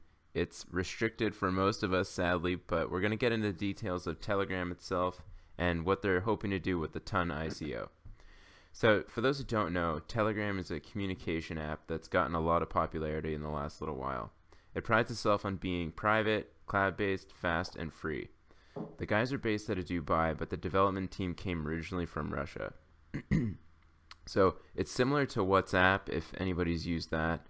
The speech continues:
but there's a little bit of differences when it comes to the tech itself. So, they have unique things like secret chats, where these messages that self-destruct after a while. They're,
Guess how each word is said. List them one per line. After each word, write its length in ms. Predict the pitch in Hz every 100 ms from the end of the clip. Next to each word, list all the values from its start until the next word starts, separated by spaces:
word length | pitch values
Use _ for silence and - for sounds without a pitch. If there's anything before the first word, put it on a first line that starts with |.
| - - -
but 220 | - 90
there's 200 | - 92
a 60 | 95
little 200 | 104 120
bit 120 | 113
of 120 | 98
differences 760 | - 92 90 85 90 82 78 - - -
when 200 | 90 87
it 200 | 69 -
comes 240 | 95 85
to 120 | -
the 240 | 78 76 76
tech 340 | - 85 -
itself. 440 | 80 - 76 67
So, 360 | - 90 82 76 - - -
they 100 | -
have 380 | 95 117 104 - - - - 85
unique 420 | 98 104 101 -
things 400 | 92 90 87 -
like 260 | 73 76
secret 500 | - - 98 85 98
chats, 540 | - 90 87 87 90 -
where 100 | 78
these 200 | 78 82
messages 500 | 80 82 76 80 78
that 140 | 71
self-destruct 760 | - 82 78 - - 87 82 -
after 260 | 78 -
a 100 | 80
while. 360 | 80 78 78 80 - - - -
They're, 500 | 87 87 80 78